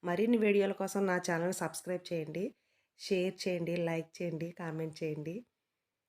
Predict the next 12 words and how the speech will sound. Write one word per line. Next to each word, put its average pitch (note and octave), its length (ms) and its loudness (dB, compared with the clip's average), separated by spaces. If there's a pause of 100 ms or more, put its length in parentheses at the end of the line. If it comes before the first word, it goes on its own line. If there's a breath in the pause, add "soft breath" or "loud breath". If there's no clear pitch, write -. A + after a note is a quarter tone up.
(720)
ఇలాంటి F#3+ 340 -2 (560)
వీడియోలను F3+ 520 0 (720)
మరిన్ని G3+ 500 4
మీకు G3 360 0 (180)
అందించగలనని F#3 680 2
కోరుచున్నాను. E3 560 0
సబ్స్క్రైబ్ F#3 520 0
చేసుకోలేని E3+ 520 -2
వాళ్ళు E3+ 180 0
సబ్స్క్రై-, - 560 -2 (300)
సబ్స్క్రైబ్ F3+ 480 -2
చేసుకోండి. D#3 540 -2